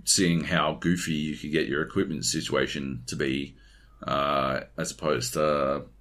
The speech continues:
maybe playing the best possible way, because you were, well, not being able to overwhelm everything just by sheer,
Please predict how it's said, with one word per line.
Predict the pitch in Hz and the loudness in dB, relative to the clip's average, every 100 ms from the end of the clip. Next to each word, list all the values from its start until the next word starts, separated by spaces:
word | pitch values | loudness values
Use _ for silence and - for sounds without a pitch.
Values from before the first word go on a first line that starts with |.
| - - - | -20 -18 -8
maybe | 73 73 69 | -2 0 -2
playing | 62 92 78 69 71 73 69 | -4 -2 -2 -2 -6 -8 -6
the | |
best | - - - | -2 -2 -4
possible | - 76 - 64 | -6 -6 -4 -4
way, | 64 73 60 60 62 - - - - - | -2 -2 -2 -4 -8 -14 -20 -20 -20 -20
because | - 69 65 | -10 -8 -4
you | 73 | -2
were, | 71 67 69 - - - - - - - - - | 0 0 -2 -4 -20 -20 -20 -20 -20 -20 -16 4
well, | 127 107 | 6 8
not | 92 | 6
being | 98 87 | 4 4
able | 82 82 | 2 2
to | - | 0
overwhelm | 78 71 67 73 76 65 64 - | 0 -2 -2 -2 -2 -4 -6 -6
everything | 65 65 65 60 60 62 | -4 -4 -2 -4 -4 -6
just | - 73 | -8 -8
by | - 65 | -4 -4
sheer, | - - 64 65 65 | -2 0 0 0 -2